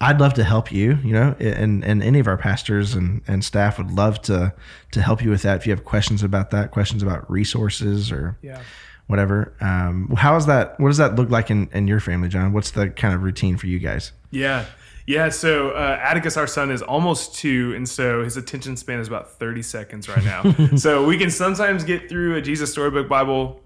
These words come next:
Speaker 2: story,
Speaker 1: Mm-hmm.
Speaker 2: or sometimes we can get through the doxology.
Speaker 1: Yeah.
Speaker 2: Um, you know, but it is that trying to, just like you said, show the rhythms of this is important to us, this is what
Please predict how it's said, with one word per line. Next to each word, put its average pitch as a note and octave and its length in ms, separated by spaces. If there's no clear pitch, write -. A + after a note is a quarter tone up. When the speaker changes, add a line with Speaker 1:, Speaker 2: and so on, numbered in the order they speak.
Speaker 2:
story, D3 520
Speaker 1:
Mm-hmm. A#2 220
Speaker 2:
or - 20
sometimes B2+ 400
we C3 60
can C3 80
get B2+ 100
through C3 100
the B2+ 80
doxology. C3+ 800
Speaker 1:
Yeah. A#2 180
Speaker 2:
Um, A2+ 680
you D3 120
know, D#3+ 60
but D3 120
it D3 80
is D3 240
that B2+ 460
trying C#3+ 400
to, B2+ 280
just C3+ 220
like C3 120
you C3 100
said, A#2+ 220
show C3 380
the B2 140
rhythms A#2 420
of G#2+ 160
this A#2+ 160
is C3 140
important A2+ 380
to G2+ 140
us, C3 340
this - 220
is A2 140
what A2+ 300